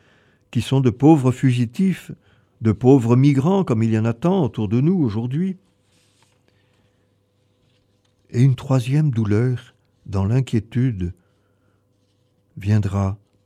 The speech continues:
lors de la perte de Jésus au cours du pèlerinage à Jérusalem. Trois jours d'angoisse. Une première séparation, première distance entre le jeune Jésus et sa mère. «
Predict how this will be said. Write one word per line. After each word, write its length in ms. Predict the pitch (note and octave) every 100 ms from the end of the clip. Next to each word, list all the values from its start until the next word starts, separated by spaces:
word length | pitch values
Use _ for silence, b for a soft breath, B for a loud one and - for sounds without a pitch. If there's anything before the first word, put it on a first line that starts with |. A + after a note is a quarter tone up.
| _ _ _ _ _ _
lors 240 | - C#3 D3+
de 100 | C#3
la 120 | B2+
perte 480 | - - F#3 - A#2+
de 160 | A2
Jésus 380 | G2+ C#3 C#3+ G3+
au 100 | D#3
cours 240 | G2+ E3 D3
du 100 | G#2
pèlerinage 540 | C#3+ C3+ A2+ D3 A#2+
à 80 | F#2
Jérusalem. 760 | G2 G2+ F#2+ F#2 F2 E2 D#2+ G2 _ _ _ _ _ _ _ _ -
Trois 240 | C3+ G3
jours 240 | C#3 D#3+
d'angoisse. 640 | B2 A2 G2 G2+ G2 - _ _ _ _ _ _ _ _ _ _ _ _ _ -
Une 220 | C#3+ C3
première 580 | - B2 A2+ A#2+ B2+ -
séparation, 840 | - G2+ G#2+ F2+ F2+ - F2+ D#2+ - _ _ _ _ _ _
première 500 | - C3+ D3+ D3 C3+
distance 600 | G2 B2+ - - A2+ G2+ G2
entre 240 | F#2+ -
le 160 | G#2+ G2+
jeune 240 | B2+ D3+
Jésus 400 | G#2 G2+ F#2 A#2+
et 40 |
sa 180 | G2+ G#2+
mère. « 380 | F2+ G2 F#2+ F2